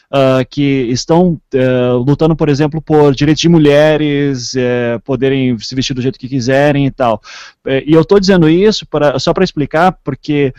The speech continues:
toda a questão política que envolve, eh, vários países do Oriente Médio, toda a região ali em volta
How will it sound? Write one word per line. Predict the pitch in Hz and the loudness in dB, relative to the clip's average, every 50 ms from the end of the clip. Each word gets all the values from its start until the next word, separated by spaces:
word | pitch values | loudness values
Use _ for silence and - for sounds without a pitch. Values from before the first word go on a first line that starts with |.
| - - _ _ _ _ _ _ | -14 -20 _ _ _ _ _ _
toda | - 202 226 240 220 233 220 208 196 175 | 2 2 2 4 4 4 4 4 4 2
a | 127 - 147 151 147 143 143 | 0 0 0 0 0 0 -2
questão | - - 156 139 - - - - 165 165 170 160 | -4 -6 -6 -6 -6 -10 -8 -4 -2 -2 -2 -2
política | 139 - 147 131 131 147 160 - - - - 131 120 | -2 -4 -4 -4 -2 -4 -4 -6 -8 -10 -10 -12 -12
que | - - 131 | -10 -8 -6
envolve, | 127 127 123 110 107 123 135 139 139 131 120 107 101 113 107 107 101 101 | -4 -4 -4 -4 -2 0 0 2 2 0 -2 -4 -8 -8 -8 -8 -8 -8
eh, | - 120 117 117 113 | -6 -4 -2 -2 -4
vários | 98 - - - 151 | -2 -2 -2 -2 -4
países | - - 135 135 123 | -4 -4 -4 -4 -4
do | 127 | -4
Oriente | 123 123 113 - | -4 -6 -6 -4
Médio, | 127 135 127 - | -4 -6 -4 -4
toda | - 196 208 180 151 | -2 -2 0 0 0
a | 139 | 0
região | 139 131 110 127 127 127 | -2 -2 -4 -4 -2 -2
ali | 123 120 | -2 -2
em | 120 117 110 | -2 -2 -2
volta | 113 139 147 165 170 156 - 120 104 110 | -2 0 0 0 0 -2 -4 -10 -12 -12